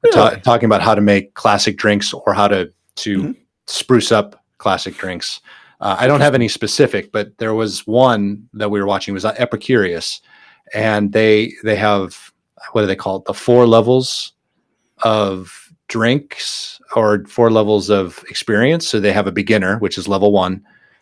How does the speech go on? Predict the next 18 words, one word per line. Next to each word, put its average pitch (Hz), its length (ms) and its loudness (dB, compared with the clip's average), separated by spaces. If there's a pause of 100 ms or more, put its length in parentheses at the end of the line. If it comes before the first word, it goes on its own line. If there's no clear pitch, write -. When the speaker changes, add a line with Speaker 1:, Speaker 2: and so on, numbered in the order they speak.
(140)
Speaker 2:
Okay. 139 220 -4
Speaker 1:
Um, 98 380 0 (140)
a, 98 300 -2
uh, 90 380 0 (340)
level 120 260 4
two 113 540 4
chef, - 580 0 (440)
and 117 100 0
a 117 60 4
level 113 280 4
three 135 280 4
chef. 92 520 -4
And 117 120 -2
then 113 120 2
the 101 80 -4
fourth 160 380 4
level 104 440 0
is 104 400 -6